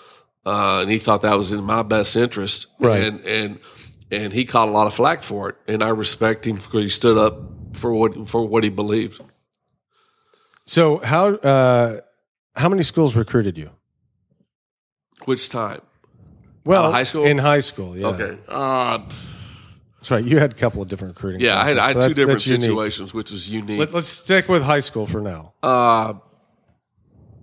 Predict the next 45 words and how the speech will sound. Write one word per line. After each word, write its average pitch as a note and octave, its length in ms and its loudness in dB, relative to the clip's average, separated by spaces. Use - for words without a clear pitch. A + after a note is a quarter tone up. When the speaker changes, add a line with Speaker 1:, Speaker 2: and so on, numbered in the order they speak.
Speaker 1:
I, A#2+ 100 -2
I A#2 140 -4
mean, A#2+ 140 -2
I, A#2+ 200 0
I C3 120 0
had C3+ 100 -8
some A#2 160 -2
interesting A#2 420 0
stories. A2 540 -2
I E2+ 140 -4
mean, A2 160 -10
I, A#2 140 -6
T F3 160 2
C F3 180 0
U, D#3 80 2
Texas D3+ 480 -2
Tech, C#3+ 340 0
Arkansas. C3 1000 -2
Speaker 2:
You, C3 160 -4
and C3+ 120 2
you C#3 80 2
didn't C#3+ 200 2
have C3+ 120 4
the A#2+ 60 -4
grades A#2+ 300 2
to C3+ 60 -4
get C3 140 0
into B2 180 -4
Tech, C3 280 0
I'm B2+ 100 -2
assuming? C3 380 -6
Speaker 1:
Uh, A2+ 540 -4
Speaker 2:
'Cause - 80 2
Speaker 1:
no, E3+ 60 4
I, D#3 340 2
my C3+ 120 2
Speaker 2:
a-, C#3 40 2
Speaker 1:
sister C#3+ 160 2
Speaker 2:
as D#3+ 140 4
a F#3 40 4
Speaker 1:
went E3 140 4
to D#3 60 4
Speaker 2:
Red D#3 100 4
Speaker 1:
Texas C3+ 420 4
Speaker 2:
Raider. G2+ 120 -2